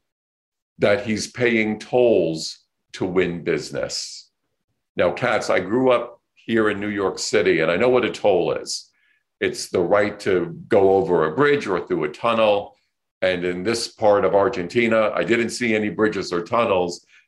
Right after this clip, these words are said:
and I knew exactly what he meant by tolls. He was paying bribes to win the business. And I'm thinking, "Well, I know this is illegal,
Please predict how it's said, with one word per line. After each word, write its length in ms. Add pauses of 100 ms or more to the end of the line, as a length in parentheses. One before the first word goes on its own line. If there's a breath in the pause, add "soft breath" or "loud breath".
(100)
and 120
I 60
knew 180
exactly 480
what 220
he 100
meant 240
by 160
tolls. 640 (800)
He 180
was 240
paying 580 (120)
bribes 580
to 120
win 260
the 100
business. 880 (840)
And 160
I'm 160
thinking, 800 (280)
"Well, 160
I 80
know 220
this 220
is 160
illegal, 720